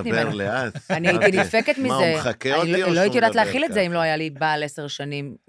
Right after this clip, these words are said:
Speaker 2: כאילו, אם לא הייתי מכירה את קוטי. זה ממש הייתה הכנה לפבלו, הזוגיות שלי עם קוטי.
Speaker 1: <laughs>
Speaker 2: וכן, ובאמת, קוטי ואני זה אנשים שהם פרונטליים, אבל עם מינון. זאת אומרת, יש שם, ההוא אוהב ב-, בתים, הוא כאילו צב במהות שלו.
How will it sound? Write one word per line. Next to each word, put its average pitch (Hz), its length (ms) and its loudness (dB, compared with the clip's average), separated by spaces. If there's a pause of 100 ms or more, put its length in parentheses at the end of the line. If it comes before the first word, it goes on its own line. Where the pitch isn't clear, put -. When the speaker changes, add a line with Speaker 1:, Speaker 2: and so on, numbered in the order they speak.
Speaker 2:
כאילו, 143 240 -6
אם 139 100 -8
לא 147 40 -6
הייתי 147 140 -10
מכירה 135 300 -8
את 131 80 -10
קוטי. 139 260 -10
זה 127 100 -10
ממש 143 160 -12
הייתה 175 200 -8
הכנה 135 420 -4 (360)
לפבלו, 139 520 -4 (140)
הזוגיות 131 480 -12
שלי 131 180 -14
עם 120 100 -14
קוטי. 135 340 -12 (300)
Speaker 1:
<laughs> - 320 -6
Speaker 2:
וכן, 269 420 -2
ובאמת, 139 520 -6
קוטי 190 280 -8
ואני 185 320 -6
זה 180 140 -8
אנשים 170 340 -10
שהם 156 240 -12 (160)
פרונטליים, 160 460 -8
אבל 135 220 -10
עם 131 180 -12
מינון. 123 540 -10
זאת - 160 -20
אומרת, 120 300 -14
יש 135 180 -8
שם, 151 160 -10 (400)
ההוא 131 260 -6
אוהב 135 240 -6
ב-, 123 80 -10 (100)
בתים, 127 540 -10
הוא - 120 -20
כאילו 127 180 -12
צב 143 380 -8
במהות 127 420 -10
שלו. 113 300 -10